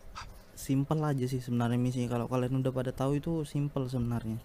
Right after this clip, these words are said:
Ngapain lagi ini orang?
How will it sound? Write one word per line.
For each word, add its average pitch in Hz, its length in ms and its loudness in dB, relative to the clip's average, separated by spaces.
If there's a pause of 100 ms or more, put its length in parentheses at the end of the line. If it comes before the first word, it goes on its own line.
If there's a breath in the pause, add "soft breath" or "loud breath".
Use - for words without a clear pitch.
(2000 loud breath)
Ngapain 113 760 -2
lagi 110 260 -4
ini 113 140 -2
orang? 110 300 -2